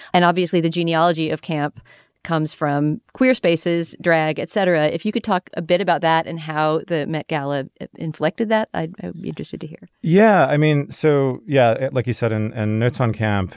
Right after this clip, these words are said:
Speaker 2: um, I think it takes Sontag until, like, note fifty of fifty-eight to, like, mention, um, homosexuals by name anyway. Um, and so there is this weird, to me, weird sort of attitude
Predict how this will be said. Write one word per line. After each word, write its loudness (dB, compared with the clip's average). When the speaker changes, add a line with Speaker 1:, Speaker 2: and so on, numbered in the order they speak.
Speaker 2:
um, -2
I -4
think -4
it -2
takes -4
Sontag -2
until, -2
like, -4
note -2
fifty 0
of 2
fifty-eight 0
to, 0
like, 0
mention, 4
um, 0
homosexuals 2
by 2
name 2
anyway. 4
Um, 0
and 4
so 6
there 6
is 2
this -2
weird, 0
to -2
me, 6
weird 2
sort -6
of -4
attitude -2